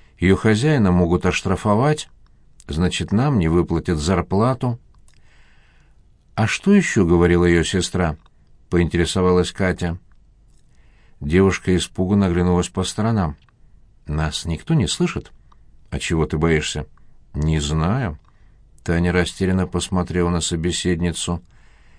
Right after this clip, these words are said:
«Этот приказ директора, Алексея Викторовича Зайцева.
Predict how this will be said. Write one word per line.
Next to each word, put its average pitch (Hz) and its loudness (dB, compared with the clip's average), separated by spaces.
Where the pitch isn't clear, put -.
«Этот 101 0
приказ 113 0
директора, 92 -2
Алексея 92 0
Викторовича 87 -2
Зайцева. 90 -2